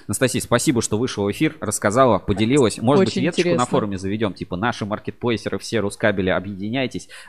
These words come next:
Speaker 1: как вместе какие-нибудь цены обрушим, акции объявим, там,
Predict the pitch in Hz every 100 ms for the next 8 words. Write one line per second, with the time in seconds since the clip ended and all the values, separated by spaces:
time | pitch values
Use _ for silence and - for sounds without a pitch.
0 | - 127 - 104 123 - - 104 - 92
1 | - 135 95 95 98 139 - 92 - 113
2 | - 107 92 92 107 135 98 85 101